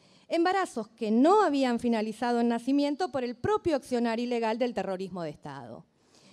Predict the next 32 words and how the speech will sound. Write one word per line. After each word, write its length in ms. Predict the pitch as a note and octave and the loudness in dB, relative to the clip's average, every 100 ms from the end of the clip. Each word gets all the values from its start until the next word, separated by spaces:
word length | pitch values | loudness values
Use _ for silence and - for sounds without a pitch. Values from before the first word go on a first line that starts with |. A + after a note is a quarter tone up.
| - | -8
La 160 | C4+ D4 | -6 -4
jurisprudencia 680 | D4 D4+ D#4 F#4+ G4 E4+ | -4 -2 0 2 2 0
rechazó 920 | C4+ B3+ A#3 A#3 A#3 - G4+ E4+ F#3+ - - | 0 0 -2 -4 -6 0 2 4 0 -6 -18
otorgar 540 | - D#3+ A3+ A#3 D#4+ F4 | -6 -4 -2 0 0 2
el 140 | C#4+ | 0
beneficio 840 | A#3 A3+ A3+ A#3+ C4 - F3+ F3 E3 | -4 -6 -6 -6 -8 -6 -6 -6 -6
que 120 | G3+ | -10
surge 400 | - D4 B3+ G3 | -2 0 0 -2
de 100 | F#3+ | -2
la 120 | F#3+ | 0
ley 200 | A#3 B3 | 0 2
veinticuatro 640 | G3 F3+ F#3 F#3 C#4 B3+ A3 | 0 -2 -4 2 2 2 0
cuatro 400 | B3+ C4 B3+ G3 | 0 0 0 0
once 400 | F3 F3+ G#3+ A3+ - - | 0 -2 -4 -6 -10 -10
respecto 520 | D#4+ E4+ F4 F#4 F4+ | -2 0 0 -4 0
de 100 | E4+ | 0
los 180 | C4+ A#3+ | 2 0
no 240 | C#4 D#4+ E4 | 0 -2 0
nacidos, 720 | C4+ - F#3+ E3+ E3 E3+ - - - _ | -2 -4 -8 -4 -2 -4 -8 -20 -20 _
por 180 | D#4+ E4 | 4 6
entender 680 | D4+ C#4 C#4 A#3+ G3+ G#3 | 6 4 4 4 2 -2
que 120 | - F4 | 0 4
aún 520 | F4+ G#4 G#4 D4 A#3+ | 6 8 8 8 4
frente 400 | - C#4+ C#4 D4 | 0 0 2 0
a 80 | D4 | 0
todas 420 | D4 A4 A4+ F#4+ | 4 6 6 4
las 180 | C#4+ B3+ | 0 -2
circunstancias 800 | C#4 B3+ C#4 C#4 E4+ - D4 - | -2 4 4 6 2 2 0 0
especiales 1040 | A#3+ - C4 - F#4+ G4+ A#3 E3+ D3+ - _ - _ - | -4 -2 -4 2 4 4 2 -4 -10 -14 _ -20 _ 0
que 100 | B3+ | 2
habían, 720 | B3+ E4 F4 C#4+ A#3 G#3 G3+ - _ | 4 4 6 4 4 0 -6 -14 _
este, 260 | - A3 | -2 0